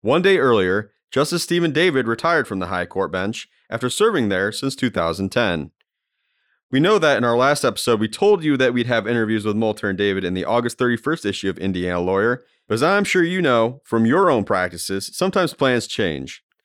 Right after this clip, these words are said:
So now we'll have those interviews in next week's issue of Indiana Lawyer, which comes out on September fourteenth.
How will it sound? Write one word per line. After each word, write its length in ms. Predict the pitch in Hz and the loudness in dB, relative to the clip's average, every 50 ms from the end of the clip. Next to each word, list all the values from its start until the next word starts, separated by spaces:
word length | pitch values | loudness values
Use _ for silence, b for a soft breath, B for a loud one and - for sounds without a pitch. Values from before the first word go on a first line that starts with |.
| _ _ _ _ _ _ | _ _ _ _ _ _
So 160 | _ - 127 | _ 0 2
now 420 | 131 147 165 175 185 208 190 - _ _ | 2 4 4 2 0 -2 -4 -8 _ _
we'll 180 | - - 139 147 | -8 -4 -2 0
have 220 | 151 175 180 175 | 2 2 2 2
those 160 | 151 131 113 | 2 2 2
interviews 480 | 113 110 110 110 98 98 101 107 107 - | 2 0 0 -2 0 0 -2 -2 -2 -2
in 160 | - 113 123 | -2 0 2
next 260 | 131 147 175 170 - | 2 2 2 0 -2
week's 180 | - 113 98 - | -4 -4 -2 -2
issue 280 | 95 87 - - 90 82 | -6 -6 -4 -6 -6 -6
of 80 | 73 | -6
Indiana 380 | 76 82 80 80 82 85 82 80 | -8 -10 -8 -8 -8 -6 -6 -6
Lawyer, 340 | 76 78 73 67 65 - - _ _ _ | -6 -6 -6 -8 -8 -12 -14 _ _ _
which 180 | _ 104 107 - | _ -8 -6 -2
comes 220 | - 175 185 160 | 0 0 0 2
out 300 | 139 120 113 113 - - - _ _ - | 2 2 2 2 0 -2 -8 _ _ -8
on 100 | 107 101 | -6 -6
September 400 | - - 87 - 95 85 87 95 | -6 -8 -8 -6 -6 -4 -4 -4
fourteenth. 680 | - - 82 85 92 - - 85 71 62 - - _ | -4 -4 -4 -4 -4 -6 -10 -12 -12 -12 -18 -20 _